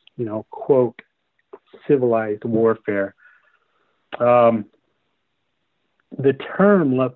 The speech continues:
La Petite Guerre, it appeared as a way to officially bring the contact or conduct of light troops under the umbrella of civilized warfare. By the time of the Revolution, the petite guerre was understood to be a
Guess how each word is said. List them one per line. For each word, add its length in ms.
La 180
Petite 380
Guerre, 440
it 60
appeared 420
as 120
a 60
way 240
to 160
officially 560
bring 340
the 80
contact 680
or 100
conduct 640
of 160
light 260
troops 360
under 160
the 140
umbrella 500
of 300
civilized 380
warfare. 560
By 220
the 80
time 320
of 80
the 60
Revolution, 880
the 100
petite 420
guerre 400
was 200
understood 460
to 60
be 180
a 60